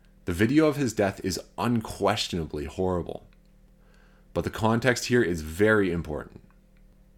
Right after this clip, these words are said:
The context only came out via leaked police body cam footage, long after the protests and riots had started. The police body cam footage show a prolonged encounter with George Floyd,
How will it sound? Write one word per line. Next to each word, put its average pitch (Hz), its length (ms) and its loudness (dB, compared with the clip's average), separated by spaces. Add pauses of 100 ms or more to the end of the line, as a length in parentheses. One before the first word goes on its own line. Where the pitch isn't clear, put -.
(160)
The 101 100 -2
context 113 560 2
only 135 260 2
came 190 280 2
out 90 260 4 (500)
via 101 220 4
leaked 113 400 2 (360)
police 113 380 0
body 104 460 2
cam 67 300 -6
footage, - 500 -10 (180)
long 110 420 4
after 110 380 0
the 101 80 0
protests 95 540 -2
and 95 160 -2
riots 78 320 -4
had 78 120 -4
started. 107 520 2 (1040)
The 101 80 -6
police 117 260 2
body 127 300 6
cam 90 220 0
footage 95 460 -2 (240)
show 120 220 4
a 113 60 4
prolonged 127 640 2
encounter 92 480 -2
with 85 160 -2
George 90 280 -2
Floyd, 107 420 0